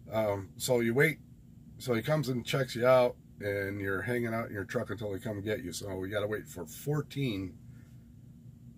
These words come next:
people to be checked out. Then you have a little meeting.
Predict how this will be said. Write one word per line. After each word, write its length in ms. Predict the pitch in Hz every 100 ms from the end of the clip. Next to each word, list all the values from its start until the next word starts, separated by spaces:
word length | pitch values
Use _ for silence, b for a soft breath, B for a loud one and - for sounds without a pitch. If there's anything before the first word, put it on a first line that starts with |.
| - - -
people 280 | 123 113
to 60 | 101
be 140 | 90
checked 340 | 92 117 104 -
out. 260 | 110 87 -
Then 360 | 95 123 156 147
you 100 | 123
have 120 | 117
a 60 |
little 280 | 107 107 98
meeting. 520 | 95 95 87 87 92